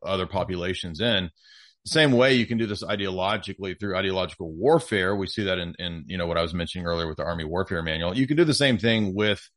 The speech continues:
theology. And so heresies, uh, also have, uh, the p-, the potentiality to divide and destroy the church. And they've done that many times in history. Now, we don't think that the church itself ultimately gets divided. If,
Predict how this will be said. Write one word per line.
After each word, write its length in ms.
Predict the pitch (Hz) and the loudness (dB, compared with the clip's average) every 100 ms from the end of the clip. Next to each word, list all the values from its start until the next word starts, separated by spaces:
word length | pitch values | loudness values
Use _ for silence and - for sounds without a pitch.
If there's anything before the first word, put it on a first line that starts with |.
| _ _ - | _ _ -4
theology. 800 | 107 95 120 113 85 90 82 85 - - _ - - _ - - | 0 2 2 2 -2 -6 -8 -12 -20 -20 _ -20 -20 _ -20 -8
And 240 | 110 113 110 | 0 0 2
so 400 | 131 120 113 - | 4 4 4 -2
heresies, 720 | - 139 156 - 135 120 - - | 0 4 4 4 0 -2 -4 -6
uh, 220 | 104 98 | -4 -4
also 480 | - 117 117 120 95 | 0 0 2 0 -2
have, 420 | 107 101 98 95 _ _ _ _ _ _ _ _ _ - | -2 -4 -4 -6 _ _ _ _ _ _ _ _ _ -2
uh, 320 | 101 92 92 | 2 2 0
the 140 | 101 | -2
p-, 140 | - - | -8 -12
the 60 | 92 | -10
potentiality 960 | 107 135 127 - 113 104 110 110 104 | -4 0 0 2 2 4 4 4 0
to 140 | 92 107 | -2 -6
divide 420 | 92 80 101 104 | -6 0 2 2
and 100 | 92 | 0
destroy 320 | 85 - 98 | -8 -8 -6
the 100 | 85 | -6
church. 480 | 80 - 101 90 80 | -6 0 0 0 -4
And 120 | 101 | -4
they've 160 | 98 90 | -2 0
done 200 | 117 117 | 2 4
that 200 | 107 92 | 2 0
many 220 | 101 95 | -2 -2
times 380 | - 101 90 78 | -4 -4 -6 -6
in 100 | 82 | -2
history. 380 | 127 - 98 90 | 0 0 -2 -2
Now, 180 | 92 92 | -2 0
we 100 | 120 | 0
don't 200 | 107 98 | 0 -2
think 160 | 98 | -8
that 80 | 90 | -8
the 100 | 87 | -12
church 300 | - 104 - | -4 -4 -4
itself 320 | 85 104 90 | -6 -2 -2
ultimately 480 | 87 95 - 87 85 | -2 -4 -4 -6 -4
gets 180 | 85 82 | -6 -8
divided. 520 | 82 92 95 85 82 | -4 0 0 0 -2
If, 100 | 87 | -6